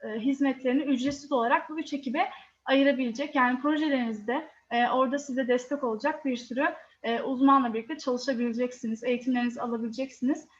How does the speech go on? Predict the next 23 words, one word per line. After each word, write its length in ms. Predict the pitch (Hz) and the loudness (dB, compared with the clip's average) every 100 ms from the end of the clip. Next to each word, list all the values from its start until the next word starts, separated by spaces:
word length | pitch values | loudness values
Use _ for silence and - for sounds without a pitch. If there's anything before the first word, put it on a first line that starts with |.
| _ - | _ -4
E, 120 | 247 | 0
aynı 400 | - 294 359 359 | 4 8 8 6
zamanda 420 | 311 277 294 311 | 4 6 6 4
da 60 | 339 | 0
e-ofis, 540 | 330 320 285 339 349 - | 0 2 0 -4 -8 -2
e-ofiste 560 | 302 311 - - 320 | -2 -2 -4 -6 -2
de, 200 | 294 311 - _ - | 0 -2 -4 _ 2
e, 160 | 254 254 | 4 6
birinci 300 | 294 302 - | 6 6 2
takıma 520 | 339 294 285 302 285 254 | -4 2 4 4 2 0
beş 320 | 302 - - | -2 -2 -2
bin, 80 | 285 | -2
ikinci 340 | 285 294 285 | 0 -2 0
takıma 380 | 311 311 277 269 | -2 2 2 2
üç 200 | 277 - | -4 -2
bin, 160 | 285 277 | -2 -2
üçüncü 220 | - 277 | -2 -4
takıma 460 | 302 277 277 349 - - - | -2 4 6 6 2 -16 -14
iki 260 | 302 370 285 | -6 0 2
bin, 200 | 320 262 | 2 2
e, 180 | 269 277 | 0 2
kontör 460 | 277 269 330 311 | 2 2 0 0
verilecektir. 680 | 262 220 208 214 208 - | 0 0 -4 -6 -8 -6